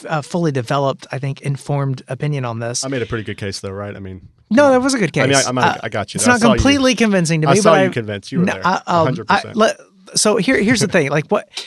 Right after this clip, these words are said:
Speaker 1: I, I'm not, I'm not sure that every pastor is called to have a, a, a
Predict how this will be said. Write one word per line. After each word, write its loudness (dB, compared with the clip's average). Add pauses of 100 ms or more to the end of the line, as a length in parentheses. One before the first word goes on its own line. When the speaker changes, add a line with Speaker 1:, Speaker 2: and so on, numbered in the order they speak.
(300)
Speaker 1:
I, -6
I'm 0
not, 2
I'm 0
not 0
sure 2
that 0
every 0
pastor -2
is -4
called -2
to -2
have -2 (100)
a, -6
a, -8 (180)
a -8